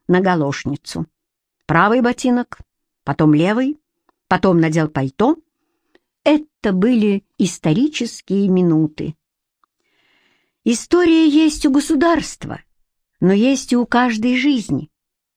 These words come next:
Месяцев взял чемодан и открыл дверь. Потом он её закрыл и услышал, как щёлкнул замок. Этот щелчок, как залп авроры, знаменовал новую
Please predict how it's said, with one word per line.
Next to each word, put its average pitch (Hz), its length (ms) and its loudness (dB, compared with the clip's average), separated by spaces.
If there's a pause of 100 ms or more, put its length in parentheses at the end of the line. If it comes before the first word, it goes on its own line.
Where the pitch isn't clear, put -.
(260)
Месяцев 170 500 0
взял 151 240 -2
чемодан 151 600 -4 (240)
и 143 80 -2
открыл 202 360 -2
дверь. 156 440 -2 (960)
Потом 208 300 2
он 185 100 2
её 170 300 0
закрыл 180 560 0 (760)
и 185 80 0
услышал, 254 540 0
как 202 180 -2
щёлкнул 226 540 0
замок. 160 560 -4 (760)
Этот 233 300 -2
щелчок, - 720 -4 (240)
как 196 200 -2
залп 240 440 -2
авроры, 220 720 0 (760)
знаменовал 180 840 0
новую 196 500 -2